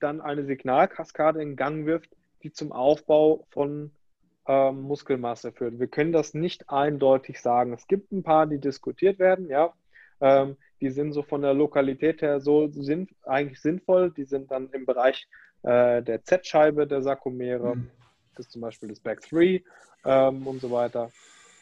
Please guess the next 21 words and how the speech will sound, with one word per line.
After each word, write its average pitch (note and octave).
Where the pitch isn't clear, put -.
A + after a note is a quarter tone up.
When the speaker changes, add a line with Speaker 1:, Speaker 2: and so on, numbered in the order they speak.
Speaker 1:
äh, A2
Filamin G#2+
C E3
und C#3
so C3
weiter, C3
wo B2+
man B2+
auch B2
weiß, D3
diese C#3
Proteine, E3
die D3+
reagieren D3
auf C3+
diese C3+
sogenannte C3
Mechanotransduktion, C3+
sprich, -
wenn C#3
ich C#3